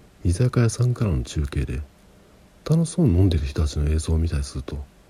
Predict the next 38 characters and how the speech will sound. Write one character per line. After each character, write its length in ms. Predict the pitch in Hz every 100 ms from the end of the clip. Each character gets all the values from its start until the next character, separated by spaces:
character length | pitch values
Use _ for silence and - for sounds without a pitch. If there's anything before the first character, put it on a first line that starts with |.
| _ - - - _ _
苛 120 | 87 87
立 180 | 85
ち 120 | 82 82
が 60 |
募 280 | 73 - 82
る 40 |
と 80 | 71
い 40 | -
う 20 |
か、 160 | - 71 - - - _ - - - - - - - - - -
も 80 | 156
ち 80 | -
ろ 80 |
ん 80 | 147
そ 80 | 95
の 60 | 95
楽 260 | 90 127
し 140 | 139 -
ん 60 |
で 80 | -
い 20 |
る 60 | 76
人 120 | -
た 80 | 71
ち 140 | -
に 220 | 71 67 80 - - - -
悪 220 | 85 87
気 80 | 87
は 40 |
な 140 | 87
い 40 | 90
の 100 | 69
は 40 |
わ 60 | 67
か 100 | 78
り 80 | 71
ま 100 | -
す。 240 | - -